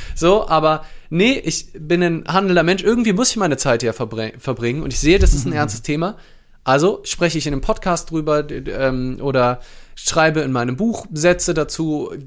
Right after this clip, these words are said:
Speaker 1: besuche solche Veranstaltungen, gehe auf Demos, versuche immer wieder mein eigenes Verhalten zu hinterfragen, zu tun, wie kann ich dazu beitragen, weniger Teil des Problems zu sein, mehr Teil der Lösung, mich zu, vegan zu ernähren,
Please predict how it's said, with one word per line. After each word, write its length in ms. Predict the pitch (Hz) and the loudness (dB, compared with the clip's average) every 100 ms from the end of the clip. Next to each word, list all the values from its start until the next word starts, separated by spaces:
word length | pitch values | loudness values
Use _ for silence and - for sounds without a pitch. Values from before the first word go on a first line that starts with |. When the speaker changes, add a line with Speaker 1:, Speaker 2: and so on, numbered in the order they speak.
| - | -14
Speaker 1:
besuche 440 | 131 147 156 170 135 | -4 -2 0 0 2
solche 200 | 127 - | 0 2
Veranstaltungen, 600 | 135 180 - 147 135 127 | 0 -2 -2 -2 -2 -6
gehe 120 | 131 | -6
auf 120 | 113 | -6
Demos, 480 | - 160 156 147 - - - - - - - - - - - | 0 0 2 0 -2 -12 -20 -20 -20 -20 -20 -20 -20 -20 -10
versuche 360 | - 156 185 190 | -4 0 0 2
immer 240 | 185 170 | 2 2
wieder 160 | 170 156 | 2 2
mein 180 | 165 139 | 2 2
eigenes 320 | 180 185 - | 2 0 -4
Verhalten 380 | 170 165 165 156 | -2 -2 -4 -6
zu 120 | 160 | -6
hinterfragen, 500 | 147 139 147 139 135 | -6 -6 -4 -4 -6
zu 80 | 135 | -12
tun, 340 | 151 143 139 | -10 -8 -6
wie 140 | 160 | -6
kann 180 | 160 160 - | -4 -8 -6
ich 180 | 185 | -6
dazu 240 | 170 - 143 | -6 -6 -2
beitragen, 540 | 139 143 143 139 131 | -2 -2 -4 -4 -2
weniger 580 | 147 156 143 139 143 143 | -2 -2 0 0 -2 -6
Teil 200 | - 139 | -2 -2
des 100 | 127 | -2
Problems 420 | - 131 147 147 | -6 -4 -2 -4
zu 80 | 139 | -6
sein, 260 | 127 127 127 | -4 -4 -2
mehr 200 | 135 127 | -4 -4
Teil 180 | 131 120 | -4 -4
der 80 | |
Lösung, 380 | 117 139 131 123 | -4 -4 -4 -6
mich 120 | 117 | -8
zu, 160 | - 120 | -10 -6
vegan 320 | 127 123 131 | -4 -2 -4
zu 120 | - | -4
ernähren, 420 | 123 120 117 113 | -6 -6 -6 -6